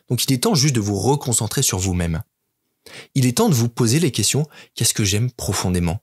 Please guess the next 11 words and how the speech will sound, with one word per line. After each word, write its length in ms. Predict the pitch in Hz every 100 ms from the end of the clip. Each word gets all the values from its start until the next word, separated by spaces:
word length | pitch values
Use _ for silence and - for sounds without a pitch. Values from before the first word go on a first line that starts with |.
| _
dans 100 | 92
la 120 | 85
vie ? 160 | 80 80 - _ _ _ - - -
Qu'est-ce 220 | 165 -
que 120 | 139
j'ai 180 | 117 117
envie 440 | 110 104 98 127 - _ _ _
que 120 | - 104
ma 160 | 101
vie 260 | 95 101 107 _ _ _
soit ? 420 | - - 107 92